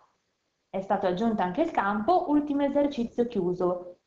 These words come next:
che viene aggiornato automaticamente da gestionale in fase di chiusura.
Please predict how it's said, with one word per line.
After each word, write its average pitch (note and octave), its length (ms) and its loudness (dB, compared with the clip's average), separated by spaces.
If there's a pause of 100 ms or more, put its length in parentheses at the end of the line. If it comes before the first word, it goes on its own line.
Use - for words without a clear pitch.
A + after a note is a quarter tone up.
che A#3+ 120 -2
viene A#3 200 2
aggiornato G#3+ 600 2
automaticamente G#3 920 0
da F#3 140 2
gestionale G#3+ 880 2
in D#4+ 140 -2
fase G3+ 340 0
di G3 120 -4
chiusura. E3+ 640 -2